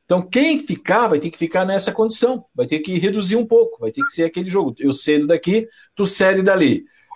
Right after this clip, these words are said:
Agora, eu não tenho dúvida nenhuma que o Avaí precisa passar por reformulações, né? Eu cobro isso. O Avaí teve um grupo, olha só, vamos, vamos lá, gente, vamos, vamos pegar. O, o grupo do Avaí aí, eu tô falando grupo, o elenco, né?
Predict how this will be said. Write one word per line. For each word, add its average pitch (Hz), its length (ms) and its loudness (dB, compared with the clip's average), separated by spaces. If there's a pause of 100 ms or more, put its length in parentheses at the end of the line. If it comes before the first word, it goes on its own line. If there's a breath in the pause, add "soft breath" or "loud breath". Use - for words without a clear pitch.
(140 loud breath)
Agora, 156 500 4
eu 165 160 4
não 285 100 0
tenho 285 220 0
dúvida 214 340 2
nenhuma 160 440 2
que 156 120 0
o 160 40 6
Avaí 165 240 2
precisa 208 760 -2
passar 170 420 -4
por 180 100 -6
reformulações, 185 1080 0
né? 120 160 2
Eu 143 100 4
cobro 180 380 2
isso. - 200 -4 (420 loud breath)
O 117 60 0
Avaí 131 200 4
teve 156 240 2
um 220 80 4
grupo, 170 220 4
olha 170 140 2
só, 226 280 4
vamos, 135 220 -2 (240 loud breath)
vamos 220 180 2
lá, 214 160 2
gente, 139 280 -4
vamos, 185 340 0
vamos 190 180 -2
pegar. 196 480 2
O, 113 240 -12 (200)
o 131 100 -8
grupo 170 380 2
do 151 80 4
Avaí 151 400 2
aí, 151 420 0 (760)
eu - 120 -4
tô 143 80 -2
falando 185 320 2
grupo, 226 360 2 (140)
o 117 100 -2
elenco, 156 480 0 (160)
né? 139 300 -4